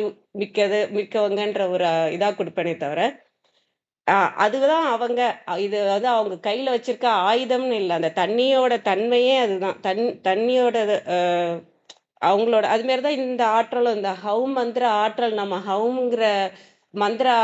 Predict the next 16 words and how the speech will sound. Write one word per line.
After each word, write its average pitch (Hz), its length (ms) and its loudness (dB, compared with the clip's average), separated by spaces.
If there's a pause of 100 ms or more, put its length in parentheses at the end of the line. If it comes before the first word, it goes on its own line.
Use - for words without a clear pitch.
(180)
அஹ், 180 480 0
ஃப்ரீக்வன்சியை 254 580 0
நமக்குள்ள 214 540 -4
எடுக்கும்போது 214 760 -2
அது 226 220 2
எங்கெங்க 269 500 2
போய் 254 260 2
என்னென்ன 247 320 0
செய்யணுமோ 226 500 -2
அதெல்லாம் 233 340 2
தானாகவே 226 640 0
செய்யும். 202 320 -4
அது 208 200 -2
ஒவ்வொரு 226 360 2
இடத்துக்கு 233 460 -4
போகும்போது 202 640 -4